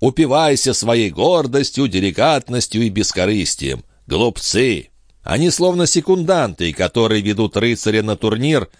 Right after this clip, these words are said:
заранее лишив его всего вооружения, и выпускают в поединок с соперником, вооружённым до зубов. Нет, чёрт возьми, я не поступлю так с Андреа,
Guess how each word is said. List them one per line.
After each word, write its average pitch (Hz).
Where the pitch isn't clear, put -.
заранее 131
лишив 123
его 123
всего 110
вооружения, 113
и 120
выпускают 139
в -
поединок 131
с -
соперником, 147
вооружённым 127
до 120
зубов. 139
Нет, 160
чёрт -
возьми, 82
я 107
не 196
поступлю 120
так 90
с -
Андреа, 90